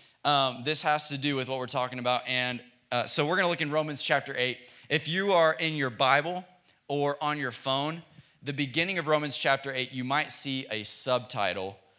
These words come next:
for that chapter, and it might say this. It might say, "Life in the Spirit." Does anybody's Bible say that? Ma-,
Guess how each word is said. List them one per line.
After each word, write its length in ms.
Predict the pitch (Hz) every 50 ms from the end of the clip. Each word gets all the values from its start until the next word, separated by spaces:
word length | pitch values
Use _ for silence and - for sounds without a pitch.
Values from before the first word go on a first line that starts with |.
| _ _
for 300 | - - - 123 123 117
that 180 | 120 113 -
chapter, 380 | - - 127 120 113 - 113 110
and 100 | 107 107
it 40 | 107
might 220 | 107 113 113 104
say 220 | - - 120 110 101
this. 240 | 92 85 87 -
It 80 | - 117
might 220 | 117 120 117 -
say, 200 | - - 120 110
"Life 560 | 101 98 104 104 107 117 120 120 - - - - _ -
in 200 | 123 120 110 107
the 100 | 101 98
Spirit." 560 | - - - - - 117 101 87 78 71 67 _ _ _ _ _ - _ _ _ _ _
Does 140 | _ 107 113
anybody's 300 | 131 143 143 147 143 127
Bible 320 | 110 131 131 131 123 131 127
say 240 | - - 143 131
that? 400 | 131 135 135 131 - - - _ _ - _ _ _ _ _ _ _ _
Ma-, 120 | 127 131